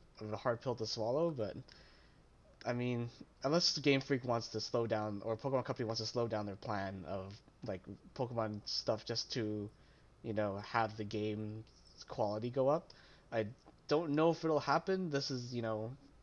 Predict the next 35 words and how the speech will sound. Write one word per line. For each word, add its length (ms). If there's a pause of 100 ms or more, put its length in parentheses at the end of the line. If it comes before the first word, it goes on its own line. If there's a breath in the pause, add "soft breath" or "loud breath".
we 180
live 340
in 140
a 40
society 440
where 160
money 400
s-, 460
where 120
money 200
talks, 360
and 200 (480 soft breath)
I 100
don't, 320 (220)
Pokemon 280
Company 220
wants 220
to 60
slow 180
down 160
their 100
plan 380
just 200
because, 560
you 100
know, 220 (220)
a 60
few 160
gamers 420
got, 160 (240)
or 220 (120)
I 40
guess, 260 (600 soft breath)
you 80
know, 160